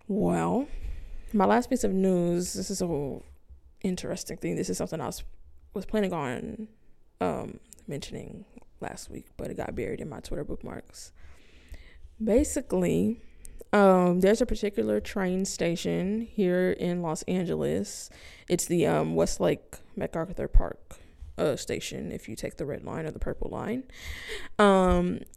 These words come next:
where they have started using classical music as a repellent, um, to stop people from loitering or sleeping, um, in the train station.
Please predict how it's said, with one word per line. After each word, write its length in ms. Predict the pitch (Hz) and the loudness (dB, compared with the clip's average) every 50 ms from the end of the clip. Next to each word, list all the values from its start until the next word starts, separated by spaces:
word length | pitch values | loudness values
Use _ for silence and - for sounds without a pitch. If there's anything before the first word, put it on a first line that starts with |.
| - - - | -12 0 6
where 180 | 202 196 190 | 8 10 12
they 100 | 190 214 | 12 10
have 220 | 220 220 220 214 - | 10 8 4 4 0
started 400 | - - 240 233 208 220 196 180 | 0 2 2 4 4 2 0 0
using 580 | 165 175 190 208 214 208 190 196 185 175 170 | -2 0 0 2 2 2 2 2 2 2 0
classical 500 | - - 214 208 208 - - - - 202 190 | -2 -2 -2 -2 -2 -4 -6 -4 -2 -2 0
music 720 | 185 180 196 190 190 170 165 170 - - - - - - - - - - | 2 2 0 2 2 2 2 2 0 -2 -8 -16 -20 -18 -20 -10 -4 0
as 240 | - - 175 202 | 2 2 2 2
a 80 | 175 160 | 0 0
repellent, 720 | 156 - - - - 240 240 196 - - - - - - - _ _ - - - - - - - - - - - - - - - - | 0 -2 2 4 4 4 4 2 -2 -6 -10 -14 -16 -16 -16 _ _ -20 -20 -20 -20 -20 -20 -20 -20 -20 -20 -20 -18 -14 -8 0 4
um, 220 | 202 202 190 190 | 6 8 8 6
to 100 | 190 - 190 | 4 2 2
stop 260 | - 240 226 - - | 4 6 6 8 8
people 400 | 226 214 - - 226 214 226 220 | 6 6 6 2 0 2 0 0
from 400 | - - 190 175 170 175 170 - - - | 2 2 4 4 4 2 0 -2 -4 -4
loitering 840 | 190 180 180 196 208 196 185 180 170 170 170 175 196 208 220 226 - - - | 2 4 8 8 8 8 6 4 4 2 0 -2 -2 -4 -6 -6 -10 -12 -6
or 140 | - 190 175 | -2 0 2
sleeping, 840 | 175 - - - - 190 180 180 180 170 160 160 190 202 220 240 247 - - - - - - - - - | 2 0 0 0 0 0 0 0 0 -2 -2 -2 -2 -4 -4 -6 -6 -10 -12 -16 -18 -18 -16 -14 -4 0
um, 680 | - 190 175 170 170 160 156 156 165 - - - - - - | 2 2 4 4 4 2 0 0 -2 -4 -6 -6 -8 -6 -4
in 640 | - 175 175 170 165 156 160 160 170 175 208 214 226 - - - - - - - - - - - - - - - - - - - - - - - - - - | 0 0 2 2 2 0 0 -2 -4 -4 -6 -6 -8 -10 -14 -20 -20 -18 -18 -16 -16 -16 -16 -16 -16 -18 -18 -18 -18 -18 -20 -20 -20 -14 -12 -12 -12 -10 -2
the 80 | - 214 | -2 0
train 200 | 208 262 311 370 | 0 2 0 0
station. 480 | 349 - - - - - - 160 202 | 0 2 2 2 0 -2 -4 -6 -6